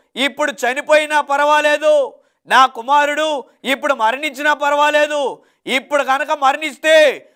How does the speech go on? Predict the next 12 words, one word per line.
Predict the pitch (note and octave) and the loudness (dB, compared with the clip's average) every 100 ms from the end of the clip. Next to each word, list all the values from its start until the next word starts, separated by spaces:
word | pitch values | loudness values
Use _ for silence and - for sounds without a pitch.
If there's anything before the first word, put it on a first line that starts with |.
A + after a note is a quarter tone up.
| - | 2
ఆయన | A3 C#4 D4 C#4 | 4 6 4 -2
రెండవ | A3 A#3+ D#4+ D#4 | -4 -2 0 2
రాకడలో | D4 D4 D4 D4 D#4 D4+ G#3+ - _ | 2 0 -2 2 4 4 2 -6 _
నేను | G#3+ D4 | -2 -2
నా | C#4+ C#4+ | 0 -2
కుమారుడైన | - A#3 D4 D#4 D#4 D#4 D4+ B3+ A3+ - _ D#3 | -4 -2 0 2 0 0 0 0 -2 -6 _ -10
ఇస్సాకుని | G#3+ - D4+ D#4 D#4 D#4+ | -10 2 4 4 0 -8
నేను | D#4+ D#4+ - C#4 | -4 -4 -4 0
చూడగలను | D#4+ E4 E4 D#4+ D#4 A#3 C3 _ _ _ _ _ | 2 2 0 0 -2 -6 -10 _ _ _ _ _
అన్న | D3+ F3+ F#3+ | -4 -4 -6
నిరీక్షణ | F3+ E3 A3 - A#3 G#3 F3+ D#3 D3 _ - | -8 -10 -12 -8 -6 -2 -4 -4 -8 _ -8
అబ్రహాములో | - E3+ F#3 F3+ F3+ F3 F#3+ C4+ D#4 | -6 -4 -4 -2 -2 -4 -4 -4 -4